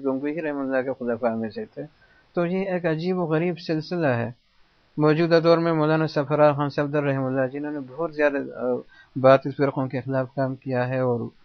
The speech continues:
بہت، ان کو واقعی لسان امت کہا جاتا ہے کہ یہ امت کی زبان ہے اور امت کی طرف سے انہوں نے حق ادا کیا کہ ہر باطل فرقے کے خلاف انہوں نے کتاب لکھی اور ایسی محققانہ کتاب لکھی کہ اس کا جواب نہیں۔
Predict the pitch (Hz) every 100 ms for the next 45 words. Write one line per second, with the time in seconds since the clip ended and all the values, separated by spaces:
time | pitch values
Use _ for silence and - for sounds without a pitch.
0 | _ _ _ 135 143 151 151 127 120 123
1 | 135 147 139 127 127 - 175 151 139 143
2 | 135 131 131 123 120 120 113 117 135 139
3 | 123 123 127 131 127 147 135 123 123 135
4 | 147 123 131 - _ _ _ 127 127 135
5 | 143 139 131 123 123 135 123 127 131 120
6 | 160 165 127 127 117 123 131 135 127 143
7 | 175 143 135 139 135 135 127 - 127 123
8 | 120 120 - 117 120 117 _ 123 127 135
9 | 139 151 147 - - _ - 131 131 143
10 | - 170 143 135 147 139 139 143 135 127
11 | 123 127 120 139 131 120 117 - 120 120
12 | 120 117 110 113 _